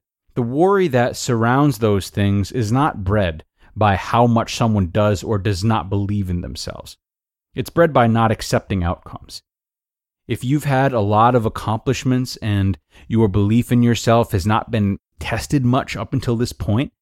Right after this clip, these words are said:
then the bubble is simply due to burst a little bit, as it's doing right now, and that's perfectly fine.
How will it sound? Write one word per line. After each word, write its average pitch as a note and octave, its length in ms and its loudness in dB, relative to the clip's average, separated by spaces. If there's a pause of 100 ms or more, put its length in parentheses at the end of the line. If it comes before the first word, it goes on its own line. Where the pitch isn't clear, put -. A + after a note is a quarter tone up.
(340)
then B2 420 2
the A#2+ 60 0
bubble E3+ 320 2
is D3+ 100 -2
simply D#3+ 340 -4
due C3 200 -4
to C#3 60 -4
burst A#2 360 0
a F#2 40 -6
little - 200 -12
bit, - 280 -16
as G#2+ 260 -2
it's B2 200 -8
doing C3+ 340 2
right D3 200 2
now, E3+ 380 -4
and C3+ 220 -4 (300)
that's - 260 -6
perfectly - 560 -2
fine. - 440 -2